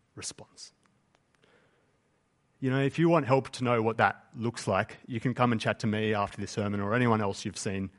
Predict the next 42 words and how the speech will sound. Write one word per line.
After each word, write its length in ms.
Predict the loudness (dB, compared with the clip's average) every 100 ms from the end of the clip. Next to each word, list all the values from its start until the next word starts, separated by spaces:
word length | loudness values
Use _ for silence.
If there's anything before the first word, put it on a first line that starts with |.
| _
up 140 | -10 -8
on 100 | -10
stage 360 | -6 -4 -4
here, 160 | -6 -6
and 120 | -6
we 80 | -6
would 120 | -6
love 260 | -4 -4 -6
to 80 | -6
help 260 | -6 -6
you 80 | -12
think 380 | -10 -8 -8 -10
through 360 | -10 -8 -10 -12 -20 _ _ -10
what 200 | -10 -10 _ -20 _ _ _ -6
that 180 | -6 -6
response 480 | -12 -10 -10 -10 -10
might 180 | -10 -10
look 220 | -14 -18
like 180 | -20 -18
for 120 | -20
you. 220 | -18 -20 -20 _ _ _ _ _ _ _ _ _ _ _ _ _ _ _ _ _ _ _ _ _ _ _ _
But 80 | -6
I 60 | -4
think 160 | 0
I 60 | 4
also 280 | 6 8 6
want 140 | 6
to 60 | 4
say, 440 | 4 4 4 2 -4 -10 -2
I, 120 | 0
I 180 | 4 4
was 140 | 6
really 200 | 6 6
encouraged 580 | 6 6 6 6 4 0
reading 280 | 0 0 -4
this 160 | -6
passage 520 | -4 -4 -4 -10 -10 -12 _ _
this 240 | -10 -8 -4
week. 320 | -4 -4 -10 -20 -20 -6
Uh, 140 | -2 2
you 80 | 4
know, 160 | 4